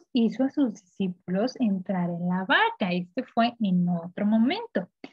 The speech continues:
Entonces les dijo que entraran a la barca e ir durante de él a la otra ribera, entre tanto que él despedía a la multitud.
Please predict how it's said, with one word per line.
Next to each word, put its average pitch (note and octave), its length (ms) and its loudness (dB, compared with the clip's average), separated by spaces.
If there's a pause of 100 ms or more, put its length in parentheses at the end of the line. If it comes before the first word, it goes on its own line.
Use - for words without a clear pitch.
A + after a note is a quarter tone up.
(460)
Entonces G#3+ 540 2
les F3+ 160 -2
dijo D#4 280 -2
que G#3 100 -6
entraran G#3 600 2
a F3+ 100 -2
la E3+ 160 -12
barca A3 460 -2 (160)
e D4 180 4 (100)
ir G3+ 320 2
durante F3+ 640 -6 (120)
de E3+ 200 -12 (260)
él A#3+ 380 2
a F#3 120 -4
la E3+ 180 -4
otra A3 440 0
ribera, C#4+ 640 0 (800)
entre B3+ 400 8
tanto D#4 680 2
que A#3+ 220 0 (100)
él C#4+ 300 6
despedía B3 880 -2 (580)
a A#3 200 4
la B3+ 140 6
multitud. G3+ 580 0